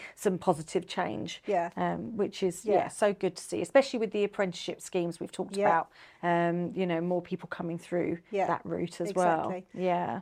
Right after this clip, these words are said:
Speaker 2: I remember at school when I was young, I don't know,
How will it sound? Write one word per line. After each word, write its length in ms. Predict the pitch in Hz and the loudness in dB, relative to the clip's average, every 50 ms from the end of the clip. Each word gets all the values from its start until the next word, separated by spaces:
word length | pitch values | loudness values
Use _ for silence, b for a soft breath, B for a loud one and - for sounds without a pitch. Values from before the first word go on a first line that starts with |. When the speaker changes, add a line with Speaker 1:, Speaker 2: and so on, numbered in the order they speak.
| - - | -4 2
Speaker 2:
I 100 | - 262 269 | 4 4 6
remember 260 | 277 262 240 220 233 | 6 4 2 2 2
at 220 | 220 202 208 208 | 2 2 2 0
school 500 | - - - - 240 196 170 165 - 180 | -2 -2 0 2 2 2 2 0 -2 0
when 120 | 202 208 202 | -2 -2 0
I 180 | 185 202 196 | 0 -2 0
was 320 | 190 202 190 190 - - - | 0 0 0 0 -2 -6 -2
young, 280 | 214 202 - 180 170 | 0 0 0 0 -2
I 120 | 175 202 220 | -4 -6 -6
don't 160 | 165 - 180 | -6 -8 -8
know, 220 | 175 175 208 202 | -6 -6 -6 -8